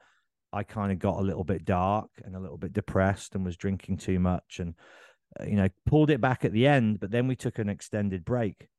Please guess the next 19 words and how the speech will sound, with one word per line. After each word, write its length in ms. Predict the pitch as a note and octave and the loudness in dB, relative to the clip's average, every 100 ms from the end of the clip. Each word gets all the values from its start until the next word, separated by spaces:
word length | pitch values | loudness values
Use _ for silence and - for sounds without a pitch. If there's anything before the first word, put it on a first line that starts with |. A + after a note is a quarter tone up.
| - | -16
between 340 | - G#2+ G2 | -8 -4 -4
series 320 | - G#2+ F#2+ | -2 -2 -2
one 200 | F#2+ F#2+ | -2 -2
and 100 | F#2 | -2
series 300 | - G#2 F#2 | -2 -2 -2
two. 180 | - A2 | -2 -4
So 140 | - G#2 | -2 -4
the 80 | |
purpose 420 | - C#3+ D3 C3+ A2+ | -2 0 2 0 -2
of 180 | F#2 | -4
this 220 | G#2+ D#3+ A#2 | 0 0 0
episode 540 | G2 F#2+ - F#2+ F#2 | -6 -6 -4 -4 -2
and 120 | F#2+ | -2
this 160 | A2 - | -4 -4
check-in 600 | - A#2 - F#2+ E2+ F2 _ _ _ - | -4 -4 -4 -6 -6 -10 _ _ _ -6
was 180 | G2+ F#2+ | -4 0
really 280 | G#2 G2+ F#2+ | 2 2 2
just 220 | G2 | 0
to 80 | - | -2